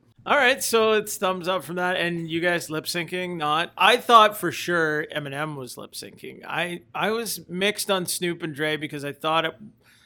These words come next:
one point they were, and then it seemed like in different parts they weren't. But overall, any other thoughts on the lip syncing? I thought you guys would have had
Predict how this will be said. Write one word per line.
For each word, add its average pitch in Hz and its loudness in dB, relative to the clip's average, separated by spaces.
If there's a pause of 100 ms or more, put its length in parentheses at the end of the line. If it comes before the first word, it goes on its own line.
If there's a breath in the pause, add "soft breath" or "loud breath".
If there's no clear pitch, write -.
(220 soft breath)
one 165 -2
point 165 -2
they 135 -8
were, 190 4
and 170 2
then 156 -2
it 143 -6
seemed 160 -6
like 151 -6
in 143 -8
different 147 -10
parts 147 -2
they 151 -6
weren't. 143 -6 (120)
But - -10 (520)
overall, 143 -2 (1160)
any 139 -12
other 175 -10
thoughts 185 -6
on 185 -10
the 180 -8
lip 190 -8
syncing? 196 -10
I 185 -10
thought 208 -8
you 226 -14
guys 202 -10
would 147 -8
have 131 -10
had 143 -12